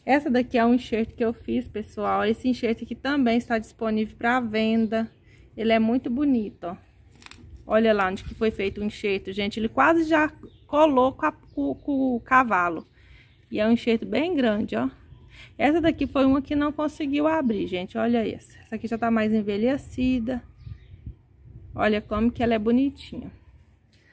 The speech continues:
Gente, olha essa aqui. Essa é a Tóquio. Olha que lindeza. E ela ainda é perfumada. E essa daqui foi que eu polonizei.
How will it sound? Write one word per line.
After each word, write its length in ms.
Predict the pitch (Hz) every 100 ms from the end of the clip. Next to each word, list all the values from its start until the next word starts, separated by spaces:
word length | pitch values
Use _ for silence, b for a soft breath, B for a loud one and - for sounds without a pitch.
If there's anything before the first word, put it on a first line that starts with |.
| b b b -
Gente, 420 | 220 240 226 226
olha 380 | 220 254 277 254
essa 400 | 202 214 233 269
aqui. 540 | 269 _ 202 190 190
Essa 320 | - 214 233 233
é 60 |
a 100 | 233
Tóquio. 720 | 262 - 220 220 214 - 190
Olha 320 | 180 214 233 226
que 160 | -
lindeza. 880 | 254 285 277 220 226 220 202 180 190 - _
E 120 | 214
ela 160 | 220 226
ainda 240 | 226 233
é 100 | 240
perfumada. 1120 | 240 269 294 294 - 302 233 220 208 208 214 - _ _ _ _ _ _ _ _ - - - - _
E 120 | 208 233
essa 200 | 277 302
daqui 300 | 233 233 269
foi 160 | 262
que 100 | 240
eu 60 | 247
polonizei. 1000 | 240 269 339 339 330 269 220 180 147 -